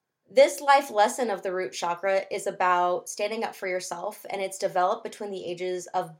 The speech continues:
birth and eight. Now, if you think about it, birth is known to be the most traumatic experience of our life. They're saying that it's even more traumatic than death.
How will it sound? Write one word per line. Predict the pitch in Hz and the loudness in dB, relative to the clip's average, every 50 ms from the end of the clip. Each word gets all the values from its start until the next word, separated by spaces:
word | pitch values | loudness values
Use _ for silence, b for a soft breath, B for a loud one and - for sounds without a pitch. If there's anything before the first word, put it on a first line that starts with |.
| _ - | _ 0
birth | 233 233 214 196 208 269 - - - - - - _ - 196 | 2 2 2 2 0 -4 -6 -10 -20 -20 -20 -20 _ -10 -6
and | 196 190 190 190 190 - - | -4 -4 -4 -4 -6 -8 -8
eight. | - 339 - - - - - - B B B B B B | -8 -6 -6 -8 -10 -12 -16 -18 B B B B B B
Now, | 247 240 233 | 2 2 2
if | 247 | 2
you | 254 247 | 0 -4
think | - - 269 269 320 | -2 -2 -2 0 0
about | - 247 196 180 180 | 2 4 6 6 6
it, | 185 180 180 175 - - - | 6 4 4 2 0 -2 -2
birth | 208 220 302 349 381 | 2 2 2 2 0
is | 370 294 233 | -6 -6 -4
known | 185 180 190 214 240 247 | -4 -2 -2 -2 -2 -4
to | 240 240 | -6 -6
be | - 202 190 | -6 -4 -4
the | 175 185 | -2 -2
most | 175 175 180 196 233 - - - | -2 0 -2 -2 -2 -4 -8 -10
traumatic | - - 214 196 180 175 170 165 170 175 202 - - | -8 -8 -6 -6 -6 -2 0 2 2 2 2 0 -4
experience | 202 - - - - 180 170 175 185 202 208 202 | -12 -12 -12 -10 -8 -6 -6 -4 -4 -6 -6 -6
of | 202 170 170 | -4 -2 -2
our | 170 170 | -2 -2
life. | 160 160 156 165 233 320 339 - - _ - | -2 0 0 0 -2 -4 -8 -10 -18 _ -4
They're | - 214 202 196 190 190 190 | -2 -2 0 0 -2 -6 -8
saying | - - 214 226 277 294 262 233 220 190 | -6 -4 -2 -2 -2 -2 -4 -4 -2 0
that | 190 180 180 180 - B B B B - | 2 2 2 2 0 B B B B -8
it's | 208 214 - | -8 -6 -6
even | 247 247 277 302 294 | -6 -4 -4 -4 -2
more | 277 247 247 | -2 -2 -2
traumatic | 247 - 226 208 202 185 175 180 180 180 - | -2 -4 -8 -6 -2 -2 0 0 -2 -2 -4
than | 180 170 165 160 | -6 -6 -4 -2
death. | 170 170 165 - - - - | -2 -2 -2 -4 -12 -20 -20